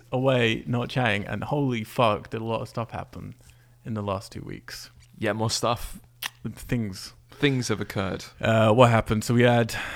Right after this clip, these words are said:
Speaker 1: a little thing called the Games Awards, which weirdly no one seems to be talking about the awards. People are just <laughs> talking about the trailers for the next stuff that's coming out.
Speaker 2: Well, so much was announced.
Speaker 1: A lot
Speaker 2: At an
Speaker 1: was
Speaker 2: award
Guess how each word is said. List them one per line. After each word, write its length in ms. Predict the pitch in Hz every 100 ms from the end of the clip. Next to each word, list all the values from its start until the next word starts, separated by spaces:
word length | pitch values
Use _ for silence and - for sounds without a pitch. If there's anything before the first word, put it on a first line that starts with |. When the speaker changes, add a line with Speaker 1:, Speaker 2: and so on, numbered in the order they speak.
| - 135
Speaker 1:
a 60 |
little 160 | 131 123
thing 140 | 139
called 140 | 123 120
the 60 |
Games 260 | 117 127 120
Awards, 680 | 120 123 123 117 110 - - -
which 420 | 381 123 120 -
weirdly 380 | 160 277 285 202
no 120 | 175
one 120 | 185
seems 160 | - 156
to 60 | 156
be 60 |
talking 300 | - 151 139 139
about 160 | 131
the 80 | 123
awards. 500 | 117 131 120 107 107
People 280 | - 120 123
are 40 |
just 160 | 120 -
<laughs> 80 | -
talking 300 | 160 151 147
about 300 | 123 117 107
the 60 | 113
trailers 440 | - 120 117 117
for 120 | -
the 80 | 113
next 380 | 104 117 - -
stuff 260 | - - -
that's 160 | -
coming 360 | - - 50 50
out. 180 | - - - - - - - -
Speaker 2:
Well, 60 | -
so 140 | -
much 160 | 208 190
was 120 | 190
announced. 720 | 170 160 220 104 - - - -
Speaker 1:
A 60 | 104
lot 280 | 117 123 120
Speaker 2:
At 40 |
an 60 | 165
Speaker 1:
was 100 |
Speaker 2:
award 140 | 165